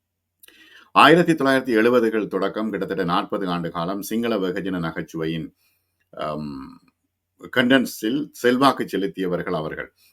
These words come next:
அவர்களுடைய பெரும்பாலான நிகழ்ச்சிகள் ஆங்கிலம் பேச முடியாதவர்கள் மூக்குடைப்பட்டு பெரும்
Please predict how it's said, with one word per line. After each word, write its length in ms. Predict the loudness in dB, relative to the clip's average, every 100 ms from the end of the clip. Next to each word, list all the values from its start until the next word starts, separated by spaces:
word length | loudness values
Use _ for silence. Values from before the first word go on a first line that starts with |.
| _
அவர்களுடைய 520 | -2 2 4 2 2 2
பெரும்பாலான 500 | 2 4 4 2 0
நிகழ்ச்சிகள் 480 | -2 -4 -6 -8
ஆங்கிலம் 420 | -4 -4 -4 -4 -4
பேச 300 | -6 -6 -8
முடியாதவர்கள் 760 | -6 -6 -8 -8 -8 -6 -6
மூக்குடைப்பட்டு 680 | -4 -6 -6 -6 -6 -8 -10
பெரும் 340 | -4 -2 -2